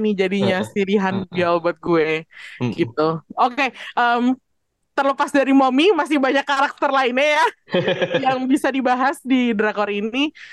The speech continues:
Speaker 1: Selain karakter utamanya, eh, ada nggak pemeran pendukung di serial Mas Girl ini yang pengen lo komenin, yang menarik perhatian lo? Atau mungkin si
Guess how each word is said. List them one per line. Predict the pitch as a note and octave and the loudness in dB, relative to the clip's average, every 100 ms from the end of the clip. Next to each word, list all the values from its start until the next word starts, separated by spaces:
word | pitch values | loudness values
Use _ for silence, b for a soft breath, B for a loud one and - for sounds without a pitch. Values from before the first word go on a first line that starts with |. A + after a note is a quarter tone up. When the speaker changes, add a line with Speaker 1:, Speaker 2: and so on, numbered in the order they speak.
| B - | B -8
Speaker 1:
Selain | - A#3 A3 A3 A3+ A3 A3+ G#3+ G#3+ A3 - | -2 2 2 2 2 2 4 4 2 -2 -2
karakter | A3 G#3+ A#3+ A3+ | -4 -2 -2 -2
utamanya, | - G#3+ G#3 G3+ A#3+ C#4 E4 F#4 - | -2 -4 -2 -2 -2 0 0 -2 -4
eh, | G#3+ G#3 G3 | -2 -2 0
ada | C4+ D4+ | -2 0
nggak | F3+ - | -2 -2
pemeran | G#3 G3+ F#3+ G3+ G3+ | -4 -2 -2 -2 -4
pendukung | G3+ G3 - A3 | -2 -2 0 2
di | G#3+ A3 | 2 0
serial | G3 F#3+ F3+ F3+ F3 F3 F#3 | -2 0 2 2 2 0 -2
Mas | F3 - | -4 -2
Girl | E3+ E3+ C#3+ | -2 -2 -2
ini | E3+ G#3+ A3+ G3 | 0 4 4 4
yang | F3+ E3+ F3 F3 - B B B | 0 -2 -4 -8 -10 B B B
pengen | F#3+ F#3+ F#3 | -4 -2 -2
lo | F#3 _ | -2 _
komenin, | - F#3+ G3 G3 F#3 D#3 D3+ _ _ - | -2 -2 0 -2 -2 -4 -12 _ _ 0
yang | G3+ F#3 F3+ | 0 2 0
menarik | F3+ F3+ F3+ | 0 -4 -6
perhatian | F3+ F3+ F#3 F#3+ F3+ | -6 -4 -2 -2 0
lo? | E3 D3+ D#3 | 0 -2 -4
Atau | - F3 F3+ | -6 -4 -2
mungkin | F3 E3 G3 G#3+ A3 | -4 -4 -2 -2 -2
si | G3 F3 E3+ D#3+ | -4 -4 -2 -2